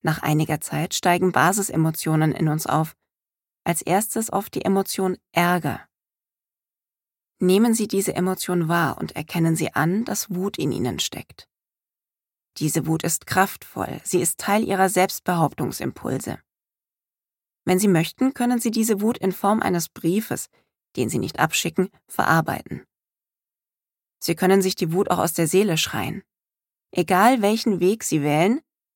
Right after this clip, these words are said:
je mehr Groll Sie aus Ihrem Körper entweichen lassen, umso ruhiger werden Sie. Wenn Sie nun weiter lauschen, wird als nächstes wahrscheinlich Traurigkeit in Ihnen aufsteigen. Nehmen Sie diese an.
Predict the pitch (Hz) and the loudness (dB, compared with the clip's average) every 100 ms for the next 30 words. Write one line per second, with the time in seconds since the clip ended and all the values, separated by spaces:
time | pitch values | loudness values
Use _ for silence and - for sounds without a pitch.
0 | _ - 175 175 208 - 185 214 233 190 | _ 2 4 4 2 4 4 4 2 -2
1 | - 180 175 160 180 175 175 147 147 147 | -2 0 0 0 -4 -2 -2 -2 0 0
2 | 180 202 208 214 240 - 214 196 170 175 | 0 -2 -2 -2 -4 0 0 0 -2 -2
3 | 185 180 170 131 101 - - - - _ | 0 -2 -2 -4 -4 -8 -12 -14 -18 _
4 | _ _ _ _ _ _ _ _ _ _ | _ _ _ _ _ _ _ _ _ _
5 | _ _ _ _ - 175 175 180 165 156 | _ _ _ _ 0 2 4 4 4 4
6 | 160 226 196 190 196 220 226 233 202 - | 2 0 0 0 0 0 -2 -2 -4 -2
7 | 175 - 170 202 190 - 170 175 165 165 | -2 0 0 -2 -8 -6 -4 -2 -2 -4
8 | - 175 185 170 127 - 139 - 135 135 | -6 0 0 0 -4 -6 -8 -4 -4 -2
9 | 135 - 127 - 147 143 156 156 _ _ | -2 -4 -4 -4 -4 -2 -2 -4 _ _
10 | _ _ _ _ _ _ _ _ _ _ | _ _ _ _ _ _ _ _ _ _
11 | _ _ - 180 233 277 247 202 180 185 | _ _ -2 2 4 2 0 -4 -2 -2
12 | 180 - - 143 156 | -4 -6 -8 -8 -10